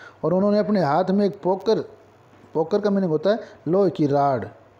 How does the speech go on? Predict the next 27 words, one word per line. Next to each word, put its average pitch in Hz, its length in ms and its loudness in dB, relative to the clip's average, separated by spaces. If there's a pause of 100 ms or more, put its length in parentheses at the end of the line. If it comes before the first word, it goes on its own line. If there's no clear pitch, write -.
(560)
वो 165 140 2
grapes 170 680 0
हाथ 131 260 -2 (100)
में 160 160 -4 (220)
पकड़ी 175 280 -2
हुई 156 180 2
थी 170 160 -4
मजबूती 156 540 -2
के 185 120 0
साथ, 180 200 0 (460)
firmly 170 300 -2
माने 208 200 0
बहुत 160 340 -2
मजबूती 139 520 -4
के 185 120 -2
साथ 185 220 0 (520)
हाथ 151 300 -2
में 160 160 -4
उस 156 200 -4
पुजारी 160 400 0
ने। 202 180 -2 (800)
The 143 120 -2
clergyman 202 760 2 (120)
flung 202 320 0
open 170 360 -2
the 143 140 0
door, 117 360 -2